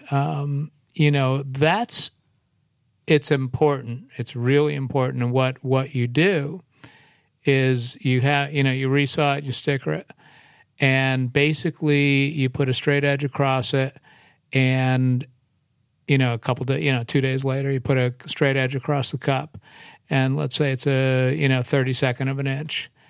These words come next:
and you come across, you come in the next day and you check it again, and it's a little bit more than a thirty-second, and then you come again and it's like a sixteenth.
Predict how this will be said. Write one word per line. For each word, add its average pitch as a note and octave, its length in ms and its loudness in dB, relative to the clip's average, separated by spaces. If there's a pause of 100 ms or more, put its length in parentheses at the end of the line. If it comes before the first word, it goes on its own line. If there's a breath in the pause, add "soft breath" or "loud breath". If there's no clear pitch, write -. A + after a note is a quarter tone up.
(440 soft breath)
and C3 440 2
you B2+ 100 2
come C3 240 -2
across, C3 560 -2
you B2+ 100 0
come A#2+ 280 0
in B2 120 -2
the B2 80 0
next C3+ 340 0
day C#3+ 220 -2
and C3 100 -2
you B2 460 0
check B2+ 280 0
it B2 60 -2
again, C3+ 600 -2 (440 loud breath)
and C3 120 4
it's B2+ 120 0
a C#3+ 60 2
little C#3 180 2
bit C3 140 -2
more D3 280 4
than D3 140 -4
a C#3+ 60 -8
thirty-second, C#3+ 920 -6
and C#3 500 0
then C#3 200 2
you C#3 140 0
come C#3 240 0
again C#3 440 2
and C3+ 120 -4
it's - 360 -8
like C3 280 -2
a C#3+ 60 -2
sixteenth. C#3 800 0